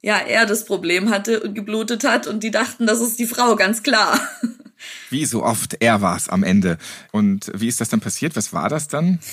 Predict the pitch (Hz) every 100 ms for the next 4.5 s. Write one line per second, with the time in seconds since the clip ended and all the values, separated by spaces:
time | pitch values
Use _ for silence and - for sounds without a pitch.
0 | - - _ - - 208 302 269 - 190
1 | 185 - 214 247 320 208 196 202 220 233
2 | 220 180 175 208 - 208 202 208 226 -
3 | 175 180 226 - 170 170 175 175 180 175
4 | 180 175 156 160